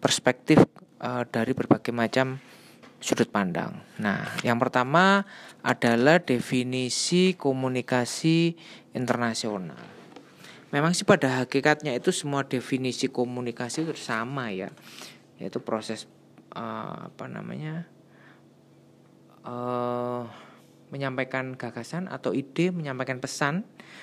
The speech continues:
dari komunikator kepada komunikan dengan tujuan tertentu, misalnya merubah sikap, pendapat, atau tindakan.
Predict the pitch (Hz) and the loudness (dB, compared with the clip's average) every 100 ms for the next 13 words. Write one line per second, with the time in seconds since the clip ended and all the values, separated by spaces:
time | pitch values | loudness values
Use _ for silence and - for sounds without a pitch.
0 | - - 135 131 131 131 131 127 127 151 | -20 -6 0 0 2 0 -2 -2 0 0
1 | 151 127 123 120 120 123 123 - 151 151 | -2 -2 -4 -4 -6 -6 -8 -4 -4 -4
2 | - - 123 131 143 147 139 - - 123 | -10 -8 -6 -4 -4 -2 -4 -4 -6 -4
3 | 123 151 180 202 - - - - - _ | 2 4 4 0 -6 -20 -20 -20 -20 _
4 | 139 135 151 139 - - 156 113 - - | -6 -2 -4 -4 -4 4 4 4 -8 -20
5 | - - - - 101 101 101 120 131 131 | -20 -20 -18 -10 -10 -8 -4 0 2 2
6 | 131 120 110 - 104 - 160 160 151 - | 0 -2 -4 -6 -10 -8 -6 -4 -4 -4
7 | 117 107 - 123 - 107 113 - 107 107 | -6 -4 -2 -2 -4 -6 -8 -8 -10 -12
8 | - 87 | -16 -18